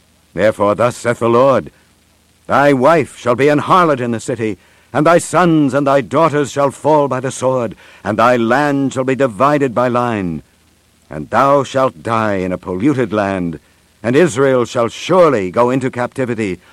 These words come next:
forth of his land. Chapter eight. Thus hath the Lord God showed unto me, and behold, a basket of summer fruit.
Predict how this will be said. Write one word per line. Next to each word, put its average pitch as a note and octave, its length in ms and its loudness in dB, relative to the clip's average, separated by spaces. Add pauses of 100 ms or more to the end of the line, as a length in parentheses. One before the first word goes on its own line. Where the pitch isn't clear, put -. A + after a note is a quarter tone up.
forth - 720 0
of F#2 100 -8
his F2 180 -8
land. D#2 480 -8 (1400)
Chapter F2+ 380 -6
eight. F2 260 -6 (1300)
Thus - 380 0
hath G#2+ 220 -4
the G#2 100 0
Lord A2 300 0
God G#2+ 340 0
showed G#2+ 380 -2
unto F2 240 -6
me, E2 300 -8 (460)
and D#3 120 -2
behold, F#3 420 4
a E3 60 2
basket D#3+ 420 -2
of D3 100 -2
summer D#3 300 -4
fruit. C3+ 360 -8